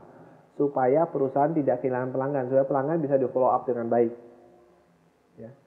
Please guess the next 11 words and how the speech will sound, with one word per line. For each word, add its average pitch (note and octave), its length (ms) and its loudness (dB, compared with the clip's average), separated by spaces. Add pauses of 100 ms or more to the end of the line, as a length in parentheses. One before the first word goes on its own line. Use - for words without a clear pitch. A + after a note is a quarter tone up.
(260)
Dan D3 240 0
untuk E3 160 0
perusahaan E3+ 800 4
juga D#3 240 6
pentingnya E3 400 2
apa? C3 160 -2 (560)
Sales A#3 240 8 (1300)
turnover-nya F#3 480 10
tinggi G#3 240 6
kan? F3 240 6 (1120)
Ya. C#3+ 240 -2